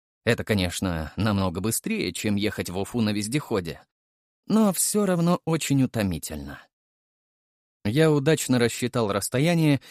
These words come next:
и выстрелил так, чтобы пуля упала за пределами погранзаставы. Дальше шла сельская местность, и стрелять мне резко расхотелось.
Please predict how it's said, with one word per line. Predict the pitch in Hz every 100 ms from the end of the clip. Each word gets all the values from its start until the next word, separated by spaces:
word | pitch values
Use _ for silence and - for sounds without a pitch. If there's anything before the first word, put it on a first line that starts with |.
| -
и | 90
выстрелил | 196 170 - 139 131 131
так, | - 143 -
чтобы | - 110 113
пуля | - 170 127 -
упала | 123 156 151 135
за | 120
пределами | 120 113 113 135 127 120
погранзаставы. | - 110 110 113 101 113 - 73 - - _ _ _ _ _ _ _ _
Дальше | - 85 135 156 - 151
шла | 120 120 135
сельская | - 107 101 - 104 101
местность, | 80 71 - 62 - - _ _ _ -
и | 147
стрелять | - 131 127 147 -
мне | 98
резко | 98 120 -
расхотелось. | 107 107 110 98 76 69 - -